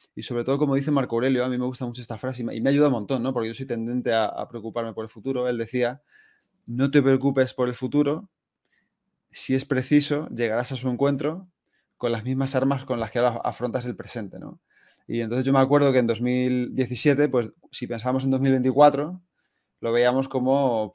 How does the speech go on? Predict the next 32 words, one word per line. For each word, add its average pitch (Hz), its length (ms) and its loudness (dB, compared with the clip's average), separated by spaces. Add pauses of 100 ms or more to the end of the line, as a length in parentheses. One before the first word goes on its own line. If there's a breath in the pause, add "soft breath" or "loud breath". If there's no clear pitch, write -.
"Puf, 139 380 -10
entonces, 127 440 -4
¿qué - 120 -8
pasará? 127 540 2
¿Cómo 123 160 -6
estaré? 127 440 0
¿Me 123 100 -2
irá 123 140 2
peor? 131 840 4
¿Habré 120 220 0
muerto? 139 500 0
¿Tendremos 127 240 0
enfermedad?", 131 420 -2
yo 120 100 -6
qué 113 60 -20
sé, 110 140 -14
¿no? 120 140 -20 (480 soft breath)
Y 131 180 4
hoy 135 200 6
es 135 60 -2
dos 135 100 0
mil 127 120 0
veinticuatro 131 560 0
y, 151 100 -2
bueno, 110 260 -2
pues - 160 -12
tampoco 107 260 -12
estamos 120 240 -12
tan 95 160 -10
mal, 92 220 -12
¿no? 123 140 -20
Yo, 104 160 -18